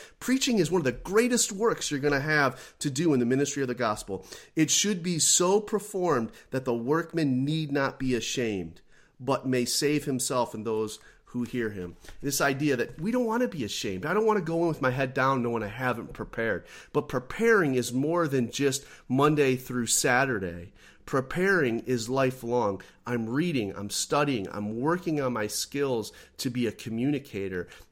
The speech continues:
and that is in reading and writing. And I, and I just think, man, Johnny Can't Preach, T, uh, David Gordon nails that. So again, another book that, that I think is foundational to the development of the preacher. And, uh, I wanna just keep stepping in here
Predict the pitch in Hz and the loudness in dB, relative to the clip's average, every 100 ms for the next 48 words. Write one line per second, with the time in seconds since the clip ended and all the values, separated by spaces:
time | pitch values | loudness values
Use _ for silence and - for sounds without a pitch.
0 | - 117 127 131 113 104 101 104 127 131 | -6 0 2 2 2 -2 -4 -2 -2 0
1 | 123 107 104 101 107 95 82 98 107 127 | -2 -4 -4 -2 -2 -2 -6 -4 -6 -4
2 | 117 113 110 - 113 98 - - - 127 | -6 -4 -6 -4 -6 -6 -16 -20 -6 0
3 | 123 113 104 - 127 139 135 - 143 135 | 2 0 -2 -2 0 0 -2 -2 -2 -2
4 | 139 139 135 - - 143 143 135 - - | -4 -2 -2 -6 -8 -6 -6 -6 -18 -12
5 | 113 107 98 101 127 131 120 107 117 123 | -2 0 0 -2 0 0 0 -4 -2 -2
6 | 110 110 110 110 113 107 113 101 - - | 0 -2 2 4 2 0 0 0 -2 -4
7 | 104 104 120 113 113 131 127 113 110 - | -6 -2 -2 0 -2 -2 -2 -4 -4 -6
8 | 92 95 - - - 98 131 127 110 - | -6 -6 -10 -20 -10 -6 -4 -4 -6 -4
9 | 110 110 110 151 156 104 98 98 95 101 | -2 -2 0 0 -2 -8 -8 -12 -10 -8
10 | 92 98 104 98 113 110 - 104 110 - | -4 -4 -4 -6 -8 -10 -12 -12 -12 -10
11 | 147 139 - 85 - - - - _ - | -10 -8 -8 -10 -12 -20 -20 -20 _ -4
12 | 135 135 127 131 131 117 113 127 139 151 | 0 2 0 0 2 2 0 0 2 2
13 | 135 135 - - _ - - 156 - - | 2 0 -2 -4 _ -16 -6 -2 0 2
14 | 156 156 165 170 151 117 113 | 2 2 0 0 0 -2 -2